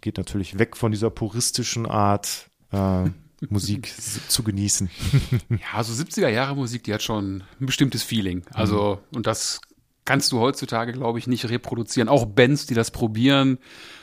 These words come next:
Speaker 2: Dann gibt ja jetzt so, so, das heißt ja nicht mehr Retro-Bands, ich hab gelernt, das heißt Vintage-Rock oder so.
Speaker 1: Mhm.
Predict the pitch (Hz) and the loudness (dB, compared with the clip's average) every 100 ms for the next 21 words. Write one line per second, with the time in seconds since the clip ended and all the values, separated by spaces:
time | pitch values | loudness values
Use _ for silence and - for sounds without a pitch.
0 | - 101 - - 110 107 104 101 95 90 | -10 -6 -2 2 2 2 0 2 0 -2
1 | - _ _ _ _ _ - 123 123 98 | -8 _ _ _ _ _ -2 0 2 2
2 | 107 98 120 - 127 117 117 110 117 - | 0 2 2 4 4 4 2 2 -2 0
3 | 107 101 113 110 104 104 156 - 107 95 | 0 0 0 -2 2 4 4 4 0 0
4 | - 104 110 127 113 110 104 107 143 107 | 2 4 4 2 0 0 0 -2 0 -2
5 | 113 107 107 151 | 0 0 2 2